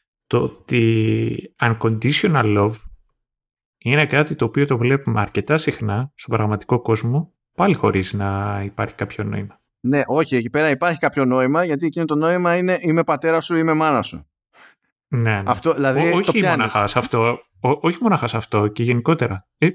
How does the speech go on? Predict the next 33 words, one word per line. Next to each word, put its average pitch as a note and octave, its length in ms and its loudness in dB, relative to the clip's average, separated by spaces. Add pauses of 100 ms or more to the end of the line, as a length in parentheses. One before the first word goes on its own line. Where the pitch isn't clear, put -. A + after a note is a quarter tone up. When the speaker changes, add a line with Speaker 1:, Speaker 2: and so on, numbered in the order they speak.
(100)
Speaker 1:
εντάξει, D3+ 280 0
αυτό C3+ 200 -2
είναι D3+ 160 2
και C3+ 200 2
μέρος B2+ 340 2
της A#2 260 -4
ανθρώπινης A2+ 440 0
μας A2 200 -2
λογικής, G#2 360 -2
να G#2+ 100 -4
κάνουμε G#2 300 -2
το G2+ 180 -10
projection G#2+ 420 -4
και A2+ 120 -4
να G#2+ 280 -4 (440)
θέτουμε A#2+ 380 2
όλοι A#2+ 200 4
μας A#2+ 220 0
την A#2+ 140 -4
ευτυχία A#2 560 0
βασιζόμενη A2+ 720 0
και G#2+ 340 -2 (800)
φανταζόμενη A2+ 1080 0
το, G#2 1040 -4 (1000)
το A2 60 -2
πώς A2 160 0
μας A#2+ 240 -2
αντιλαμβάνονται A2 680 0
και A2 100 -10
μας A2 120 -2
δέχονται A2 280 -4
κάποιοι G#2+ 320 -2
άνθρωποι. G#2+ 580 -6